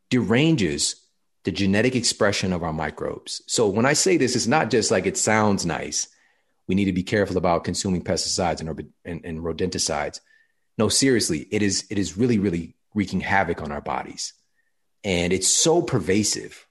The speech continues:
right now. We got thirty-four thousand pesticides derived from, like, six hundred synthetic chemicals that are registered by the E P A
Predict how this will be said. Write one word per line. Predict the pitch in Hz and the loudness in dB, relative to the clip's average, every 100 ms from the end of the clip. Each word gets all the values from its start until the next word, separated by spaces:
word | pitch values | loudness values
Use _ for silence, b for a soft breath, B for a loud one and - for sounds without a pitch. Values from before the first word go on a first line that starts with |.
| - | -8
right | 71 69 | -8 -6
now. | 69 64 - | -6 -6 -4
We | 107 | -2
got | 120 107 95 | 2 0 0
thirty-four | 131 131 139 127 113 | 0 2 2 2 0
thousand | 117 107 98 85 | 2 2 2 0
pesticides | 110 - 95 87 76 69 78 - b b b b - | -2 0 0 0 -2 -4 -8 -16 b b b b -6
derived | 90 95 95 95 | 0 2 4 2
from, | 95 | 0
like, | 90 80 - | 0 -2 -2
six | - 139 135 | 0 0 0
hundred | 127 110 95 | 0 0 0
synthetic | 98 98 87 | -2 -2 -2
chemicals | - 113 113 80 85 | -2 -2 -2 -4 -2
that | 87 | -2
are | 85 | 0
registered | 98 92 98 85 | 0 0 -2 0
by | 92 | 0
the | 87 | 0
E | 101 | -4
P | 90 95 | -4 -2
A | 117 98 | -2 -4